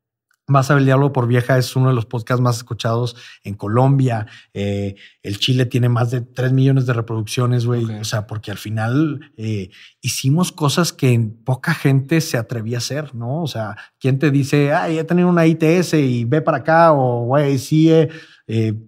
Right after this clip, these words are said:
Speaker 1: no pasa nada si tienes relaciones sexuales sin condón, pero estás en prep y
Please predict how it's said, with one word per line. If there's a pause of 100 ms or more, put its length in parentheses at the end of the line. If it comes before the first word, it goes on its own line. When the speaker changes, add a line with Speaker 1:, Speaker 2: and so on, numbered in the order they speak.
(100)
Speaker 1:
no
pasa
nada
si
tienes
relaciones
sexuales
sin
condón, (280)
pero
estás
en
prep
y